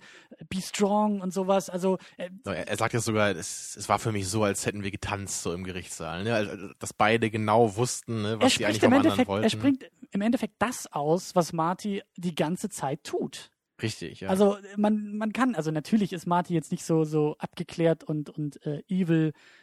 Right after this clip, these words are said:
Speaker 1: ähm, aber diese Methoden dahinter und dieser Tanz, den hat Marty eigentlich schon immer im Gerichtssaal getanzt. Jetzt hat er aber endlich mal jemanden gefunden,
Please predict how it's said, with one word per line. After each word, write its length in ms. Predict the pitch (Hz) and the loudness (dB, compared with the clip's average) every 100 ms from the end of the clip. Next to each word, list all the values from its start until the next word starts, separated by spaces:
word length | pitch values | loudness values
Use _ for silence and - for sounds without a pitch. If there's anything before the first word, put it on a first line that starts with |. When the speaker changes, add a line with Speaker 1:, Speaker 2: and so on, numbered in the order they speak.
| _ _ | _ _
Speaker 1:
ähm, 460 | 160 147 147 143 143 _ _ _ _ _ _ _ _ _ _ | -2 0 0 -2 -6 _ _ _ _ _ _ _ _ _ _
aber 200 | 160 165 | -2 -2
diese 240 | 160 156 | 0 -2
Methoden 460 | 160 165 - 320 165 | 0 -2 0 2 2
dahinter 380 | 139 139 139 139 | 0 0 -2 -4
und 100 | 139 | -6
dieser 220 | 147 151 | -4 -4
Tanz, 420 | - 277 170 - | 0 2 2 0
den 180 | 165 160 | -2 0
hat 160 | 185 - | -2 0
Marty 380 | 180 214 - 180 | -2 -2 -4 -4
eigentlich 320 | 196 202 190 | -4 -4 -6
schon 160 | 196 - | -6 0
immer 220 | 277 190 | 4 6
im 100 | 139 | 4
Gerichtssaal 500 | 143 135 - - 139 | -2 -6 -8 -6 -6
getanzt. 480 | 135 - 139 185 - - - | -6 -6 -4 -6 -8 -20 -2
Jetzt 160 | 175 - | 0 2
hat 100 | 185 | 4
er 60 | |
aber 120 | 170 175 | 4 4
endlich 240 | 196 196 | 0 0
mal 80 | 196 | 2
jemanden 280 | 185 185 185 | 2 2 0
gefunden, 540 | 175 190 190 - 175 | 0 2 2 2 -2